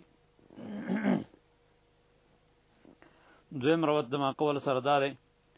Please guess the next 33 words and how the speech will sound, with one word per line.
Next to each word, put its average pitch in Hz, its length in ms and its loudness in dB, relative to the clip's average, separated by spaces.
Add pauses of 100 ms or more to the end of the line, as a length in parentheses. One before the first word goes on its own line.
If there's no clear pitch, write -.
(480)
مخکې 160 300 -2
سورت 143 300 -2
کې 160 120 -2
الله 139 220 0
تعالی 143 240 0
ویل 143 200 -2
چې 131 200 -6
بعضې 147 340 2
زنانه 131 340 -4
داسې 143 300 -4
دي 147 120 -2
چې 139 120 -4
هغه 135 200 2
دشمنانې 131 600 -4
دي 101 120 -14 (1300)
او 151 140 2
خاوندان 143 560 2
چې 143 180 -6
د 143 120 -2
الله 139 260 -2
تعالی 143 260 -2
د 139 140 -2
دین 147 160 -2
نه 139 100 -2
منع 117 200 -4
کوي. 120 260 -6 (1120)
نو 139 100 -4
دې 147 220 2
صورت 156 320 0
کې - 140 -2
الله 139 220 0
تعالی 143 260 0
وایي 147 200 -2